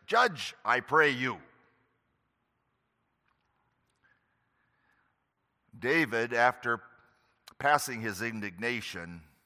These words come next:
on the man in the parable, passed condemnation on himself.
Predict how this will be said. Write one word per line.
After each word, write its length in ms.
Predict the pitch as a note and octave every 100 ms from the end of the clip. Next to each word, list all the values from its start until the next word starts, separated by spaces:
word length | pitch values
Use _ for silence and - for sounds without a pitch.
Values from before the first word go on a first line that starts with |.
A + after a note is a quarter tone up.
| _ _ _ _ _ _ _ - -
on 200 | F#2+ G2
the 80 |
man 360 | G2 A2+ B2 A#2
in 80 | G#2+
the 80 | G2
parable, 580 | B2+ A#2 G2 F#2 F#2 F2 _ _ _ _ _ _ _ _ - - _ _ _ _ _ -
passed 360 | C#3 C#3+ - -
condemnation 880 | C#3 C3+ B2+ B2 B2 D3 C#3+ C3 A#2+
on 160 | A#2 A2+
himself. 1500 | A2 - C#3+ B2 E2+ - - - - - - - - -